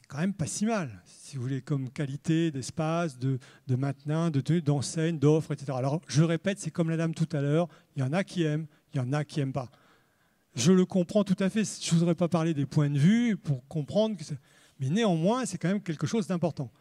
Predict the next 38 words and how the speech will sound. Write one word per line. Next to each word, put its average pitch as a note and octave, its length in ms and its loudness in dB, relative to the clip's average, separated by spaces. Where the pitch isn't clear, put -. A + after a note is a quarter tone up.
Deuxième G3+ 340 4
chose, F3+ 140 -6
donc E3 160 2
l'éolienne, F#3 340 4
je C3+ 80 0
réponds, C#3+ 280 0
c'est - 100 -4
ça. D3+ 100 -4
Mais C#3+ 80 -2
j'en G#3 140 2
profite G#3+ 320 -2
pour F#3 140 0
dire G3 120 -4
quelque F3 280 -2
chose, D3 320 0
donc C3 160 -6
il - 40 -12
faut F#3+ 100 0
que - 60 -4
tout A#3+ 120 -2
le A#3+ 40 -2
monde A#3 140 2
ait D#3+ 60 0
conscience. C3 500 -6
J'ai F3 80 2
fait A#3 120 -2
un A#3+ 60 -2
exercice F#3 600 -6
il - 20 -8
y E3 40 -6
a D3+ 40 -6
pas E3+ 140 0
longtemps E3 260 0
parce D3+ 140 -4
que D3 80 -6
ça D#3 120 -6
me C#3 60 -6
tracassait. E3 600 -6